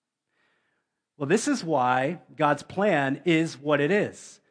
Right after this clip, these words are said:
Because God has made Jesus the king and ruler of the universe by virtue of his resurrection.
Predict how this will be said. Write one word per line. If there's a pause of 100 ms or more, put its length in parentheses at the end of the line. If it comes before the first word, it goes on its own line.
(460)
Because (200)
God
has
made
Jesus
the
king
and
ruler
of
the
universe
by
virtue
of
his
resurrection.